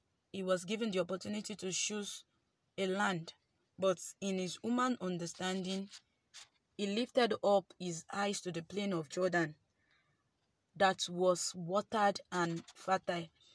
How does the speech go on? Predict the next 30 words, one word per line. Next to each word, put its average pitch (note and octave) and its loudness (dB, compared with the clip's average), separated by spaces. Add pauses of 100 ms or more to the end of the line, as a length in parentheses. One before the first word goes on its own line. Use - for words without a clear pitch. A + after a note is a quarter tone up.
(200)
He, F#2+ -4 (540)
he, G#3+ -4 (300)
he A3 -6
based A3 2
his F#3+ -2
u-, G3 -2
understanding, G#3+ 0 (340)
he G#3 -4
based A#3 2
his E3+ -6
judgment F3+ 0 (200)
on F#3 0 (280)
the F#3+ 0
physical B3 -2
things. F#3+ -4 (480)
He F#3+ -4
looked - -6
at F3+ 2
the F3 -4
plain G3+ -4
of E3 -4
Jordan G3 0
and F#3+ -2
he F#3 -8
thought B3+ -2 (100)
in F#3 -2
his E3+ -2
heart F#3 -4 (520)
that A3+ 0
was, F3 -2